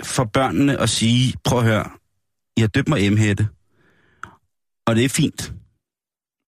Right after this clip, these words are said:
men jeg vil rigtig, rigtig, rigtig gerne bruge, bruge et, et andet navn.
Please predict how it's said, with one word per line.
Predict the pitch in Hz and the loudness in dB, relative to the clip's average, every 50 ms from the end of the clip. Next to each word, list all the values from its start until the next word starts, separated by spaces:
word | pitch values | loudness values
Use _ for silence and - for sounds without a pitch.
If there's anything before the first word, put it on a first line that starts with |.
| _ - | _ -2
men | 110 110 107 107 104 - _ _ _ _ _ _ _ 113 | 0 2 2 2 0 -2 _ _ _ _ _ _ _ 0
jeg | 113 110 107 | 0 2 2
vil | 107 110 107 104 | 2 2 2 2
rigtig, | 107 120 123 131 139 139 107 | 0 0 0 0 0 0 0
rigtig, | 104 104 113 107 | 2 2 2 2
rigtig | 92 92 95 104 95 | 2 2 2 2 2
gerne | 92 95 92 98 | 2 2 2 2
bruge, | 98 90 95 95 98 101 95 - - _ _ _ _ _ _ _ _ _ _ _ _ _ _ _ _ _ _ _ _ _ _ _ _ - - _ _ - - _ - | 0 0 0 2 2 0 -2 -6 -10 _ _ _ _ _ _ _ _ _ _ _ _ _ _ _ _ _ _ _ _ _ _ _ _ -20 -20 _ _ -20 -18 _ -2
bruge | 101 104 104 104 95 | 0 2 2 2 2
et, | 69 | 0
et | 92 87 | 0 0
andet | 85 85 76 73 | 2 2 2 0
navn. | 73 73 - - | 0 -2 -4 -6